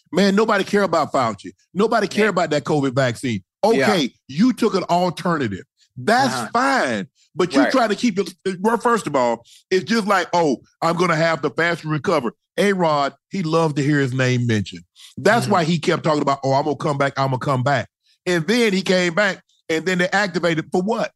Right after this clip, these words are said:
Speaker 1: He took a roster spot. Well, I told him, I told him not to do that. Oh,
Speaker 2: Right.
Speaker 1: so they didn't listen to you this time. But when you told
Speaker 2: Mm-hmm.
Speaker 1: them you wanted Allen Lazard, they didn't listen. They listened to you. When you told them
Speaker 2: Mm-hmm.
Speaker 1: you wanted Randall Cobb, they listened to you.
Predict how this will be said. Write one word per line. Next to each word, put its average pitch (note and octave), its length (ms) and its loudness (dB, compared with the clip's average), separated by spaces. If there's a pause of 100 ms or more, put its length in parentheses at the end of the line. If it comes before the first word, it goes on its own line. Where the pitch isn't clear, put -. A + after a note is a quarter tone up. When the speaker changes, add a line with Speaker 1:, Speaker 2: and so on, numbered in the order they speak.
(260)
Speaker 1:
He F3+ 100 -2
took A3+ 180 2
a G3+ 40 0
roster F#3+ 340 0
spot. D3 280 0
Well, C#3 300 0 (260)
I E3+ 140 0
told G#3 300 0
him, D#3+ 240 -4
I D#3+ 100 2
told F3+ 240 0
him D#3 80 -2
not D#3+ 200 0
to C3+ 40 -4
do F#3 200 -2
that. C3 240 -2 (340)
Oh, G3 120 4
Speaker 2:
Right. - 200 0 (240)
Speaker 1:
so F3 180 0
they G#3 120 2
didn't A3+ 160 -2
listen F#3+ 240 -2
to F#3 100 -4
you D#3+ 100 -2
this F#3+ 220 0
time. B2 280 0 (240)
But F#3+ 200 -2
when F#3+ 100 2
you F3 80 2
told G#3 220 2
Speaker 2:
Mm-hmm. G3 100 2
Speaker 1:
them F#3+ 80 2
you F#3+ 60 2
wanted F3+ 200 0
Allen F#3 260 2
Lazard, D#3 480 0 (360)
they G3 140 -2
didn't F3+ 180 -2
listen. F3 280 -2
They F#3 100 0
listened F#3 320 0
to C3+ 100 -2
you. F#2 140 -8 (260)
When E3+ 140 4
you F3 80 0
told - 160 2
them G#3+ 60 0
Speaker 2:
Mm-hmm. F#3+ 80 4
Speaker 1:
you G3 80 4
wanted F#3+ 240 2
Randall F#3 300 0
Cobb, F#3 440 0
they F#3 100 0
listened F3 320 -4
to C#3 140 -2
you. F#2+ 100 -8